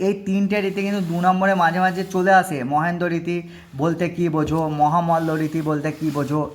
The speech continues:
রাজসিংহ রীতি বলতে কী বোঝো। তারপর দেখো, অপরাজিত রীতি। পল্লব স্থাপত্যের নিদর্শন হিসাবে অপরাজিত বর্মনের সময়কালের মন্দিরগুলির গুণগত মান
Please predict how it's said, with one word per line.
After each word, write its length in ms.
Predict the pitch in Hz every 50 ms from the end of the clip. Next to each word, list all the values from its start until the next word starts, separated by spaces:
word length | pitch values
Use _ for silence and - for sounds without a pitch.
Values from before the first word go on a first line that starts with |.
| - 135 147
রাজসিংহ 460 | 139 143 139 - - 160 156 151 151 147 143 143
রীতি 200 | 139 139 143 139 139
বলতে 220 | 139 139 139 202 226 262 277 - - - - - _ _
কী 140 | 151 165 233 294 - - - - 113
বোঝো। 260 | 113 110 107 107 101 101 - - - - - - - - - 165
তারপর 220 | 170 170 156 180 160 151
দেখো, 160 | 131 127 117 - - - - 170 175 185
অপরাজিত 580 | 196 190 190 190 175 170 170 151 165 170 170 220 262 - - - - - 127 123
রীতি। 240 | 120 113 113 113 98 - - - - - - - _ _ _ _ _ _ _ _ _ _ - -
পল্লব 320 | 160 165 170 175 190 190 185 190
স্থাপত্যের 440 | 190 175 165 175 175 170 185 180 180 170
নিদর্শন 380 | 165 139 160 156 151 - 170 165 160 151
হিসাবে 260 | 156 151 151 190 233 - - - - - - - _ - 175 196
অপরাজিত 580 | 196 196 196 175 165 165 160 151 151 147 - 196 226 262 - - - - _ _ _ _ _ _ -
বর্মনের 560 | 120 120 135 135 139 143 143 143 143 143 143 - -
সময়কালের 560 | 135 123 123 127 123 117 135 135 165 185 180 151
মন্দিরগুলির 560 | 127 123 123 123 127 127 123 135 139 143 147 123 117
গুণগত 400 | 127 127 127 127 127 131 127 131 131 120 139
মান 120 | 165 190